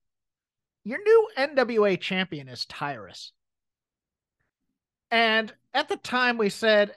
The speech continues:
you know, I mean, I kinda defended it as, uh, you know, a marketing move. Let's see what you can do with it. But at the same time, part of the problem with this move is that Billy Corgan is out there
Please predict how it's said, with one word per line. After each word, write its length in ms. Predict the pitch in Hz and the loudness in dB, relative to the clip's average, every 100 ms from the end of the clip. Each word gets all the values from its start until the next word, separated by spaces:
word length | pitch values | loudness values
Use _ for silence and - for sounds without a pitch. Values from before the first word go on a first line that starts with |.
| _ | _
you 160 | 220 214 | -10 -6
know, 120 | 214 185 | -6 -4
I 120 | 196 | -2
mean, 200 | 220 202 | -2 -4
I 200 | 208 254 | -2 -2
kinda 280 | 254 277 262 | 0 0 2
defended 480 | 220 208 214 202 185 | -2 0 0 0 0
it 180 | 190 - - | -4 -4 -4
as, 360 | 180 175 170 | -2 -2 -4
uh, 140 | 190 196 | -10 -10
you 80 | 208 | -6
know, 180 | 156 165 | -6 -4
a 60 | 180 | -2
marketing 500 | 185 214 220 202 185 | 2 2 2 -2 2
move. 220 | 185 175 | 0 0
Let's 200 | 185 - | -2 -2
see 160 | 208 190 | -4 -2
what 180 | 175 151 | -4 -8
you 40 | |
can 140 | 151 | -10
do 180 | 139 156 | -8 -6
with 140 | 147 135 | -8 -12
it. 80 | - | -8
But 120 | 175 | -8
at 100 | 180 | -6
the 80 | 208 | -2
same 320 | 247 233 180 | 0 0 2
time, 460 | 190 170 143 123 - _ _ _ _ _ _ _ - | 0 0 -6 -14 -20 _ _ _ _ _ _ _ -2
part 140 | 453 | 0
of 60 | 277 | 0
the 80 | |
problem 420 | - 208 214 196 180 | 0 4 4 4 -2
with 120 | 170 | -2
this 200 | 175 160 | -4 -4
move 300 | 175 175 165 | -4 -4 -4
is 100 | 160 | -4
that 160 | 170 | -2
Billy 240 | 262 285 185 | 0 2 2
Corgan 460 | - 196 185 165 | 0 0 0 -4
is 140 | 160 147 | -8 -8
out 200 | 147 - | -10 -10
there 340 | 151 135 139 | -10 -10 -14